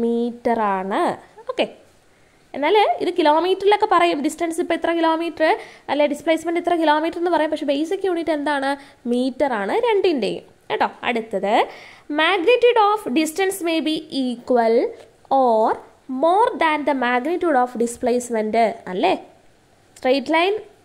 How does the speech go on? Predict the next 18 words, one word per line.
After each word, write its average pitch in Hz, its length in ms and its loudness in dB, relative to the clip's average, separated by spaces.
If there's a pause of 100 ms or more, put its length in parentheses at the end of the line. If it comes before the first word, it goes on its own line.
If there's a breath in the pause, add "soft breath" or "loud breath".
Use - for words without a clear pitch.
(360)
ആ, - 20 6 (240)
ഡിസ്റ്റൻസ് 339 440 -2
ആണ് 330 140 2 (100)
സഞ്ചരിക്കുന്നതെങ്കിൽ, 320 800 0
ഒരേ 277 160 6 (140)
ഡയറക്ഷനിലാണെങ്കിൽ 320 880 0 (520 loud breath)
ഡിസ്റ്റൻസ് 302 500 0
ഡിസ്പ്ലേസ്മെന്റും 294 680 0
ഈക്വൽ 311 300 -2 (100)
ആണ്. 220 160 -2 (420 loud breath)
ചില 220 120 -2 (100)
സാഹചര്യങ്ങളിൽ 262 800 0 (400 loud breath)
ഡിസ്പ്ലേസ്മെന്റിനേക്കാൾ 262 920 -2 (120)
കൂടുതലാണ് 254 600 2 (120)
ആര്? 247 180 0 (260)
ഡിസ്റ്റൻസ്. 226 560 -2 (520 loud breath)
ഒരിക്കലും 381 580 4 (500)
ഡിസ്പ്ലേസ്മെന്റ് 349 680 0